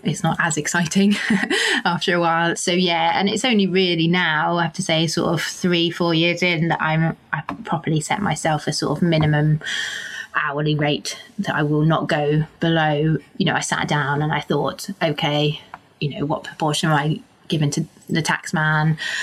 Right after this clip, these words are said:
How much am I paying for two kids to go to nursery in this time?" You know, my, I had to set my hourly rate significantly higher than all of that in order for it to just be worthwhile. And I've had to turn down some projects just on that basis. You know, there,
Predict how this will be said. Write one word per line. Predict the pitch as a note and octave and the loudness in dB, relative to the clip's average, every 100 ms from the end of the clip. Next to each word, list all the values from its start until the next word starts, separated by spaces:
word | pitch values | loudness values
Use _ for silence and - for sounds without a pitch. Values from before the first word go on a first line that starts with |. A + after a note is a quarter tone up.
| - - - | -6 -6 -4
How | E3 | -2
much | E3+ - D#3+ | 0 -2 -2
am | |
I | D3+ | 0
paying | F3 D#3+ | 0 0
for | D#3 | 0
two | D3 D3 D3+ | 0 0 0
kids | D3+ D3 | -2 -2
to | - | -4
go | C#3+ | -2
to | E3 | 2
nursery | E3+ F3 E3 - D#3+ D#3+ | 2 2 0 0 2 2
in | D#3+ | 2
this | D#3 | 0
time?" | - D#3+ D#3 D3+ D3+ D3+ D3 C#3+ | 0 0 2 2 2 2 2 2
You | F#3 | 2
know, | G#2+ B2 B2+ - D#3+ | 2 2 0 -2 0
my, | F3 F3 - | 2 2 0
I | D3+ | -2
had | D#3 D#3 | -2 -2
to | C#3+ | -4
set | - - E3+ | -4 -4 -2
my | D#3+ D#3 | -2 0
hourly | D3+ D#3 D3+ D3+ | 0 0 0 0
rate | D3 C3+ - | 0 0 -2
significantly | - D#3 C3+ C3+ D#3+ D3+ | -2 -2 -2 -4 -2 -2
higher | D3+ D3 D3+ | 0 0 0
than | C#3 B2+ | 0 0
all | D3+ D#3+ | 0 0
of | D#3+ | 0
that | D3 - | -2 -4
in | - D3+ | -4 -2
order | B2+ C3+ | -2 -4
for | - E3+ | -2 -4
it | - | -2
to | E3+ | -4
just | D3+ C#3+ - - _ | -2 -2 -2 -8 _
be | C#3+ | 0
worthwhile. | C#3+ C3 D#3 F3 D#3+ D#3 D#3+ | 2 0 0 0 2 2 2
And | D#3 D#3+ E3 - - - - | 2 0 -2 -4 -8 -8 -4
I've | G3+ | -2
had | - - | -2 -4
to | G3 | -4
turn | F#3 D#3+ | -2 0
down | D#3 D#3 | 0 0
some | E3 D#3 | 0 0
projects | E3 D#3 E3 - | 0 0 -2 -2
just | - D3+ - D#3+ | -2 -2 -2 -2
on | D#3 | 0
that | D3+ - | -2 -2
basis. | D#3 D#3 - D#3+ - | 0 0 0 -2 0
You | F#3+ | 0
know, | D#3+ | 0
there, | E3+ | -2